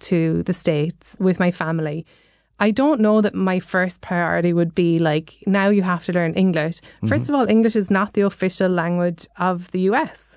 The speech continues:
Speaker 1: you
Speaker 2: Mm-hmm.
Speaker 1: know? So the argument could also be made, well, you know, English speakers need to learn Spanish because in, by twenty forty, we're going to be a minority, majority <laughs> country.
Speaker 2: Mm-hmm.
Speaker 1: So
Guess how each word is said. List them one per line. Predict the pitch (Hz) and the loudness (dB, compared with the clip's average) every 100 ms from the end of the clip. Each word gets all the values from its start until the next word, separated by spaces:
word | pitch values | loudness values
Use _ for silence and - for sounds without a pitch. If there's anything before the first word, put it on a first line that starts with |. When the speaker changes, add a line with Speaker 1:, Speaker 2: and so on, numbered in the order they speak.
| _ | _
Speaker 1:
you | 202 | 0
Speaker 2:
Mm-hmm. | 175 | 2
Speaker 1:
know? | 170 247 - _ _ _ | 2 -2 -6 _ _ _
So | - 233 | -4 0
the | 220 208 | 0 0
argument | 208 226 233 233 | 0 0 0 0
could | 202 | -2
also | 175 175 - 180 | 0 -2 -2 0
be | 185 | 2
made, | 175 170 175 185 - | 4 2 2 -2 -4
well, | 185 185 180 180 180 170 - - | -2 2 2 0 -2 -6 -12 -4
you | 185 | 2
know, | 180 170 165 | 4 4 2
English | 185 190 180 | 4 4 2
speakers | - 175 - 170 165 | 0 -2 2 0 2
need | 180 175 - | 2 0 0
to | 180 | 0
learn | 165 156 160 | 2 2 0
Spanish | - 262 294 160 147 - | -2 -4 -2 -2 -6 -6
because | 196 208 185 170 185 | -4 0 0 -2 0
in, | 180 180 - | 2 0 -2
by | 180 | -2
twenty | 180 190 180 180 | 0 0 0 -2
forty, | - 226 254 202 185 | -2 -2 0 0 2
we're | 175 | 2
going | 175 175 | 2 2
to | - 170 | 0 0
be | 175 170 | 2 2
a | 165 160 | 2 2
minority, | 180 180 175 160 170 175 165 | 2 2 2 0 -2 -4 -4
majority | 165 160 165 156 160 196 | -4 -4 -2 -4 -4 -4
<laughs> | - | 0
country. | 190 - 180 202 254 80 - | -2 0 0 0 0 -8 -4
Speaker 2:
Mm-hmm. | 120 110 120 - | -2 0 -2 -2
Speaker 1:
So | 240 214 202 185 | 0 2 2 -2